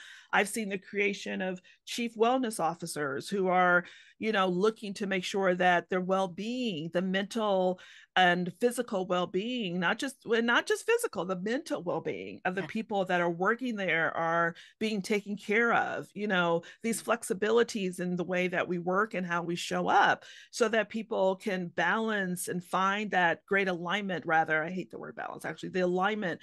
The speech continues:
Speaker 2: Mm, yeah.
Speaker 1: between, you know, who they are and what they do is really created. So I really
Speaker 2: Mm-hmm.
Speaker 1: find that we're moving toward a really acknowledgement of the human-centric aspect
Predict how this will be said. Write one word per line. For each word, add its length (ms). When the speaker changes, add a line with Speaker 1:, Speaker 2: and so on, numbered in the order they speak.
Speaker 2:
Mm, 100
yeah. 60
Speaker 1:
between, 640
you 120
know, 180
who 140
they 160
are 340
and 140
what 140
they 140
do 400
is 220
really 180
created. 540
So 200
I 140
really 320
Speaker 2:
Mm-hmm. 80
Speaker 1:
find 480
that 180
we're 140
moving 640
toward 560
a 80
really 300
acknowledgement 880
of 100
the 100
human-centric 920
aspect 680